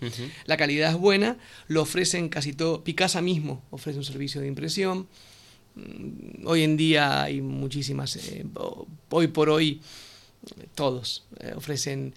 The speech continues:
Speaker 2: servicios de impresión online.
Speaker 1: Ujú.
Speaker 2: Quiere decir que yo, pero ahí está el tema, hay una calidad mínima. Mi-, menos de eso nos aparecerá un mensaje diciendo de que la fotografía va a salir mal, porque no tiene la calidad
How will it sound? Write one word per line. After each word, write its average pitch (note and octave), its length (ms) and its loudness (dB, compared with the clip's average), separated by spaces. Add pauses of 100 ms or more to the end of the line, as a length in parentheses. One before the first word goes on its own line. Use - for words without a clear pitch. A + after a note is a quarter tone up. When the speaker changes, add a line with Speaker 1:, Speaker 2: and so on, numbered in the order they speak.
Speaker 2:
servicios D3+ 400 -2
de D3+ 60 0
impresión C#3+ 420 -4
online. C#3+ 460 -2 (100)
Speaker 1:
Ujú. A2 100 -4
Speaker 2:
Quiere D3 220 0
decir C#3+ 260 -2
que C#3+ 140 -6
yo, C#3+ 200 -2 (260)
pero D3+ 300 -2
ahí E3 240 0
está F3 200 2
el E3 80 -4
tema, D#3+ 320 0 (260)
hay E3 160 2
una E3 220 2
calidad D3+ 520 0
mínima. E3+ 600 0 (1500)
Mi-, D3+ 500 -2
menos F#3+ 420 4
de E3+ 200 2
eso C#3+ 400 -2 (220)
nos D3+ 340 -4
aparecerá C#3+ 460 -2
un E3+ 80 0
mensaje E3 420 0
diciendo D#3 380 0
de D3 100 -4
que D3 60 -8
la C#3+ 120 -4
fotografía C#3 520 -6
va C#3 100 -6
a C3+ 40 -4
salir C#3+ 260 -4
mal, D#3 320 -4 (340)
porque C3+ 260 -6
no D3 160 -4
tiene D#3+ 360 2
la C#3 140 -2
calidad C#3 480 -4